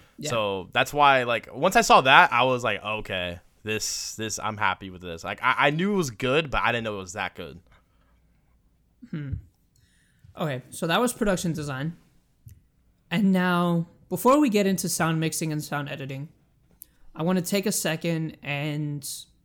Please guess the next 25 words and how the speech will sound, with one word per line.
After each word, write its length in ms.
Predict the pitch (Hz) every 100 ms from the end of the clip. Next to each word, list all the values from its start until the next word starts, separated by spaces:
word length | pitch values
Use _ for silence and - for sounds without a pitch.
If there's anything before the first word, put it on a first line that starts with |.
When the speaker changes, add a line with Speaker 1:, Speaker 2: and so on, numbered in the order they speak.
| _ _ _ _ _ _ _
Speaker 1:
kind 180 | 175 170
of 80 | 165
explain 320 | - 180 165
the 60 | 160
differences 480 | 160 165 156 165
between 280 | 165 151 160
the 60 | 147
two 160 | 170
for 120 | 151 147
those 160 | 147
of 100 | 151
you 120 | 151
who 100 | 156
don't 240 | 147 143 143
know, 260 | 139 160 - _ _ _ _ _ -
because 480 | 170 175 160 165 -
I 60 | 165
got 220 | 185 185
asked 220 | 170 175
this 120 | 165
question 320 | - 170 180 147
a 100 | 139
lot 640 | 139 147 - - - -
during, 380 | 151 143 147 143
um, 440 | 135 127 131